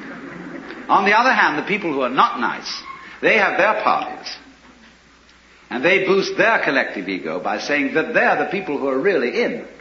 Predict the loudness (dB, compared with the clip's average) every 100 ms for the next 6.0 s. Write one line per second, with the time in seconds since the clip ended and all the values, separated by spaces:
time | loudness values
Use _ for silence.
0 | -20 -20 _ _ _ _ _ _ -20 _
1 | _ _ _ 0 2 2 -2 -6 -6 -2
2 | -2 -2 -2 0 0 -2 -8 -12 -10 -6
3 | -2 -2 -2 -6 -4 -2 -2 -6 -8 -10
4 | -10 -14 -18 -20 -20 _ _ -20 _ -6
5 | -6 -4 -2 -2 -4 -6 -8 -6 -8 -10